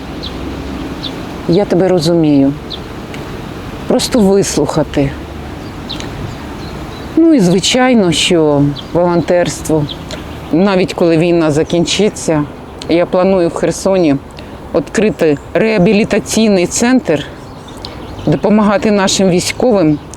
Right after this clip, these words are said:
Я займаюся йогою, бодіфлекс, це дихання, глибоке дихання, воно дуже заспокоює.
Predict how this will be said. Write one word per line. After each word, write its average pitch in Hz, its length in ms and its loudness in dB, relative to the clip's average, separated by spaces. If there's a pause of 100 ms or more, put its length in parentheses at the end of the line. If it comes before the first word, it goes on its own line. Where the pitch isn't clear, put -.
(420)
Я 165 160 2
займаюся 165 840 2 (180)
йогою, 185 580 4 (140)
бодіфлекс, 175 800 0 (140)
це 151 280 2 (100)
дихання, 156 680 2 (440)
глибоке 175 460 2
дихання, 156 520 2
воно 165 220 4
дуже 156 360 2
заспокоює. 135 880 0